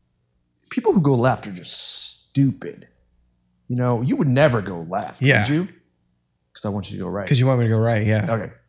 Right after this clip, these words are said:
Speaker 1: Something like that.
Speaker 2: Or like, there's no way you could finish that album before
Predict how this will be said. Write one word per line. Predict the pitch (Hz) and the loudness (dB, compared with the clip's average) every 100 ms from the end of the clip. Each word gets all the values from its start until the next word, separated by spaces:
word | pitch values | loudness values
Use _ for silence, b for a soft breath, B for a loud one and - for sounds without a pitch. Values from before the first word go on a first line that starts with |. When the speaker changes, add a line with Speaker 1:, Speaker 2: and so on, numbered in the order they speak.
| _ _ _ _ | _ _ _ _
Speaker 1:
Something | - 95 92 | -10 -8 -8
like | 76 - | -6 0
that. | |
Speaker 2:
Or | |
like, | 120 117 - | 4 4 2
there's | 139 | 2
no | 131 127 | 2 2
way | 113 113 | 2 4
you | 107 101 | 2 2
could | 107 95 | -2 -4
finish | - 107 101 | 0 0 0
that | 104 98 | 0 0
album | 98 98 98 | 0 0 -2
before | 92 90 104 95 92 98 | -2 -4 -4 -2 -2 -4